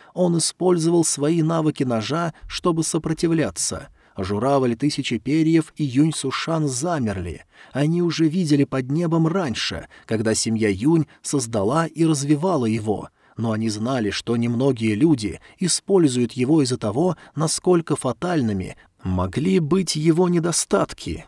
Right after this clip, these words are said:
Если противник уловит недостаток техники во время боя, это могло привести к открытию и последующей смерти пользователя.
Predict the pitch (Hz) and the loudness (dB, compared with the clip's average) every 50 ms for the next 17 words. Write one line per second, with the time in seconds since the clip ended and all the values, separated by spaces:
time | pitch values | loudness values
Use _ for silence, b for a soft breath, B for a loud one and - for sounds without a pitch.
0 | _ _ _ _ _ _ - 95 87 101 117 143 - - 131 117 - 120 113 - | _ _ _ _ _ _ -10 -8 -2 0 0 0 2 2 0 0 0 -2 -2 -2
1 | - 160 165 143 135 120 - - 117 117 123 156 160 139 127 - - 110 120 127 | 0 0 0 2 0 0 0 -2 -2 0 2 2 4 2 2 0 -2 -2 -2 -2
2 | 127 127 - - - 165 160 160 147 - - - 151 160 165 - - 135 120 113 | -2 -2 -4 -2 -2 -2 -2 -2 -2 -4 -4 -2 -2 0 0 0 -2 -2 -2 0
3 | - 117 107 110 104 110 127 160 156 131 117 104 101 143 180 160 110 87 80 - | 0 0 0 0 0 0 0 2 2 2 0 -2 -2 -2 0 0 0 -2 -6 -8
4 | - b b b b - 156 175 170 165 - - 160 156 147 139 123 117 135 175 | -12 b b b b -2 -2 -2 -2 -2 -2 0 2 2 2 2 0 2 2 2
5 | 170 - 143 127 120 113 - - - - 180 175 - 143 127 - - - 139 185 | 2 2 0 0 0 0 -2 -4 -4 -2 -2 -2 0 -2 -4 -4 -4 -2 -2 0
6 | 196 160 - - - 113 110 107 - 151 - - 135 - - - 101 135 165 160 | 0 0 -2 -2 0 0 0 0 0 -2 -2 -2 -2 -2 -2 -2 -2 -2 0 2
7 | 165 170 160 - - - 160 156 - - 127 139 180 202 185 139 - - 127 120 | 2 0 0 0 -2 -2 -2 0 -2 -2 -2 0 2 0 0 0 -2 -2 -4 -2
8 | - - 180 190 160 117 107 107 98 98 - - 90 85 78 - - | -2 0 2 2 4 2 2 0 -2 -4 -4 -6 -8 -10 -12 -14 -16